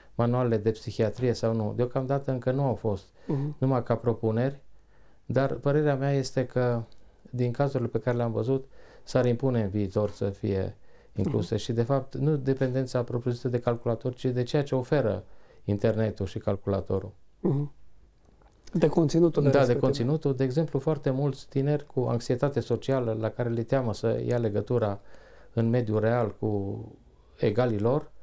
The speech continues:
Speaker 1: o fac, uh, sub anonimat, uh, pe internet.
Speaker 2: Mhm.
Speaker 1: Și devin dependenți de internet, de fapt,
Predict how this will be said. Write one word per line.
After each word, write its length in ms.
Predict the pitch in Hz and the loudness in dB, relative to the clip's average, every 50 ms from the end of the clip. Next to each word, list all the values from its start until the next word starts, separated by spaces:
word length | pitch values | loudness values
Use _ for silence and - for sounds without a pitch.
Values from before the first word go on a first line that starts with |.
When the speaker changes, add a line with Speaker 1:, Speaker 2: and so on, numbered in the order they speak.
| - - - - - - - - - - - | -20 -20 -20 -20 -20 -20 -20 -20 -20 -20 -12
Speaker 1:
o 160 | - - 135 | -2 -2 0
fac, 400 | - - 165 160 - - - - - - - - - - - - - | 2 2 0 0 0 -2 -4 -4 -4 -10 -18 -20 -20 -20 -20 -16 -10
uh, 100 | 143 135 127 131 135 127 117 127 - - - | -6 -4 -2 -2 -2 -2 -4 -8 -12 -14 -10
sub 280 | - - 147 139 131 131 | -2 0 0 0 2 0
anonimat, 800 | 131 139 135 135 135 131 127 117 113 127 143 156 - - - - _ _ _ - - - - - - - - - _ - | 0 2 2 2 2 2 2 2 2 2 0 -2 -4 -8 -20 -20 _ _ _ -20 -20 -20 -20 -20 -20 -20 -20 -20 _ -14
uh, 220 | - - 131 120 | -4 -2 -2 0
pe 120 | 120 - 143 | 2 2 2
internet. 580 | 143 135 135 127 127 135 131 131 127 107 95 - - - - - | 4 4 2 2 2 2 2 2 0 -2 -2 -4 -10 -20 -12 -2
Speaker 2:
Mhm. 320 | - 165 139 139 151 151 - - - - - - - - - | -2 0 0 0 -2 -6 -10 -16 -20 -20 -20 -20 -20 -20 -16
Speaker 1:
Și 140 | - - 123 | -4 -2 2
devin 460 | 120 135 135 143 160 151 131 120 117 - - | 2 2 4 4 2 2 2 0 -4 -6 -6
dependenți 560 | 117 123 131 123 131 127 123 131 127 117 101 101 | -2 -2 0 2 0 0 2 2 0 0 0 0
de 60 | 110 | -2
internet, 460 | 104 101 - 101 101 - 110 104 92 | -2 -2 -4 -4 -4 -4 -4 -4 -2
de 80 | 104 90 | -4 -4
fapt, 360 | - - 98 - - - | -2 -4 -4 -4 -6 -14